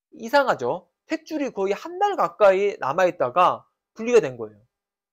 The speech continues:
그러니까 검사의 주장에 의하면 삼월 초에 아기를 낳았다면 삼월, 사월 일 일 날 아침에 바꿔치기를 했다고 했잖아요. 사월 팔 일 날 탯줄이 떨어져요.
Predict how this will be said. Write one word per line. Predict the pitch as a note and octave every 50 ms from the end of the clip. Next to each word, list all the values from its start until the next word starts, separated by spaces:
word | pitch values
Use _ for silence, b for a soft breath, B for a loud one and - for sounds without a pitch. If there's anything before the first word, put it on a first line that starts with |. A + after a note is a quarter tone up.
| _ _ _ _ _ _ _ _ _ _ _ _
그러니까 | F3 D3 - -
검사의 | - E3+ G3+ A#3 C4 C4 C4+ B3 A3 G#3+
주장에 | - D3+ F3 F3+ E3
의하면 | C#3 C3 C3+ C3 C#3 D#3 D3 A#2+ G#2 _ _ _ _
삼월 | _ - - C#4+ C#4+ D4 D4+ C#4+
초에 | D4 - G#3+ E3+ C#3+ D3
아기를 | E3 F3+ F3+ D3+
낳았다면 | B2 A2+ - - D#3 C#3+ C3 C3 D#3 E3 C#3 A#2 A2 A#2 _ _ _ _ _ _ _ _ _ _ _ _ _ _ _ _ _ _ _ _
삼월, | - - B3+ C4 C4 C4 C4 B3 A3+ - - - _ _ _ _ -
사월 | - C4+ C#4+ C#4+ C4+ A3 D#3+
일 | C#3 C3
일 | D#3+ F3 F3 D#3+
날 | C3 A#2+ B2+ C#3 D#3 E3 _ _ _ _ _ _
아침에 | - - - - - G3 F#3 D#3+
바꿔치기를 | - - C#3+ - G3+ G3 - D#3+ C#3 B2+
했다고 | C#3 - C#3 A#2+
했잖아요. | A2+ - A#2 A2 A#2+ D#3 G3+ B3+ - _ _ _ _ _ - -
사월 | - - D4+ D4+ D#4 C#4+ - - -
팔 | - E4 E4
일 | E4 D#4+ D#4+
날 | C4+ -
탯줄이 | - C#4+ - - B3+ G3 -
떨어져요. | G3+ G3+ G3 F3 C#3+ A#2 - -